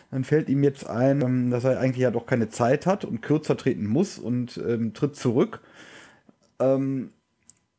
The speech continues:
und ein paar Tage später ist das Heimspiel der Aliens, ich weiß jetzt nicht gegen wen, dann ist da schon der Jakobs nicht mehr an der Bande,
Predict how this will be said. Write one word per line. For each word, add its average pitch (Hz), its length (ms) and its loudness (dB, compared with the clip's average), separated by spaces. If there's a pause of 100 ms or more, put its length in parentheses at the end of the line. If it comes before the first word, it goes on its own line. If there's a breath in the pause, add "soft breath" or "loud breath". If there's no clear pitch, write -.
(580)
und 135 280 0
ein - 60 -8
paar 147 220 0
Tage 143 280 2
später 170 680 0
ist - 260 -8
das 139 140 -2
Heimspiel 147 460 -2
der 123 160 2
Aliens, 170 440 2
ich 120 160 -12
weiß 143 140 2
jetzt 139 160 -4
nicht 143 160 -2
gegen 120 280 0
wen, 156 400 0
dann 113 340 -4
ist - 180 -8
da 139 80 2
schon 139 300 0
der 120 100 2
Jakobs 143 460 -2
nicht 147 160 -4
mehr 135 120 0
an 127 120 0
der 120 100 2
Bande, 170 460 0